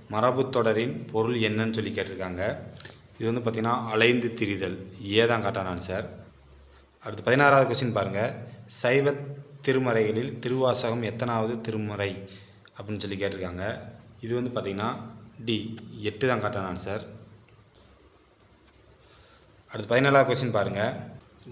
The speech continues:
வள்ளுவனை பெற்றதால் பெற்றதே புகழ் வையகமே என்ற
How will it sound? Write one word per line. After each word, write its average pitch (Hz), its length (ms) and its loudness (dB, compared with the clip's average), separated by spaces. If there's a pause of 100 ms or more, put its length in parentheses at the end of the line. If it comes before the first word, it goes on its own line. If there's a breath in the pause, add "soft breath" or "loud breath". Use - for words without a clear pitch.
வள்ளுவனை 135 420 6 (220)
பெற்றதால் 120 560 4 (160)
பெற்றதே 117 400 0 (120)
புகழ் 110 280 2
வையகமே 104 520 2 (560 loud breath)
என்ற 107 120 0